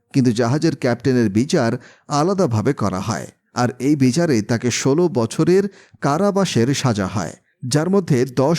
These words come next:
বছর রয়েছে নরহত্যার জন্য, পাঁচ বছর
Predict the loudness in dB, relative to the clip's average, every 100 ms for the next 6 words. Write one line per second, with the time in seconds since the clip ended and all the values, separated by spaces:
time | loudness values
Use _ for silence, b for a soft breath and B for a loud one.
0 | 0 -2 0 0 0 -2 2 0 0 B
1 | B 2 2 4 4 4 2 -2 0 0
2 | 2 0 -2 b b _ -2 0 0 0
3 | 0 0